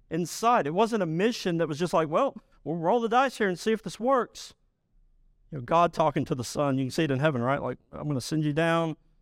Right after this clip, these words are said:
The people are gonna reject you real bad. Like, they're gonna nail you to a cross. They're gonna kill you.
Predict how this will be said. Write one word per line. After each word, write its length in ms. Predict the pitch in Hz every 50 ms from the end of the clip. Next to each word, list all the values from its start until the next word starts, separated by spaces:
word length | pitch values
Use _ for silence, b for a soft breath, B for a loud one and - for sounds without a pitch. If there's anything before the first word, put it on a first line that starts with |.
| _ _ _ _ _ _ _ _ _ -
The 80 | 127 -
people 260 | - 202 - 196 180
are 20 |
gonna 160 | 165 175 165
reject 520 | 139 139 127 120 139 151 160 160 - - -
you 340 | 135 127 123 117 113 107 - _ _ _ -
real 320 | 135 131 143 151 147 131
bad. 380 | 113 117 101 92 90 - - - _ _ _ _ _ _ _ _ _ _ _ _
Like, 200 | - 104 104 98 - _ _ _ _ _ _ _ _ _ _ -
they're 140 | 131 127 120
gonna 200 | 127 123 110 104
nail 240 | 104 110 113 123 151
you 120 | 170 165
to 140 | - 175 156
a 40 | -
cross. 560 | - 147 135 127 127 120 110 - - - - _ _ _ _ _ _ _ _ _ _ _ _ -
They're 100 | 139 113
gonna 180 | 127 120 117
kill 280 | - - - 156 139 127
you. 240 | 110 101 - -